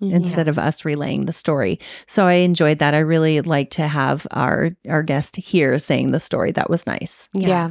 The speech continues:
Speaker 1: And especially knowing, you know, just how amazing Tara is. And,
Speaker 2: Yes.
Speaker 1: and she has so much love to give. And, you know, you can really feel that Russell was the same way.
Speaker 2: Yeah.
Speaker 1: And, you know, that he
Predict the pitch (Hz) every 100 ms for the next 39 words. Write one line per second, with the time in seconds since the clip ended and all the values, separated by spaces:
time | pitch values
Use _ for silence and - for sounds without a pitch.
0 | 170 202 208 233 214 190 180 170 170 175
1 | 170 165 170 160 - 175 175 170 - _
2 | - 190 175 170 170 170 175 165 165 180
3 | 170 165 180 160 170 - 185 165 - 165
4 | 160 170 165 - _ _ _ - - 247
5 | 240 202 - 175 165 - 170 160 156 156
6 | 156 160 - 175 160 156 156 - - 170
7 | 151 - - 170 175 165 170 165 160 160
8 | 165 156 143 147 139 135 _ - - _
9 | - 156 170 - 160 156 - 156 - 135
10 | 147 - - - 131 170 170 170 175 175
11 | 156 147 - - 156 185 151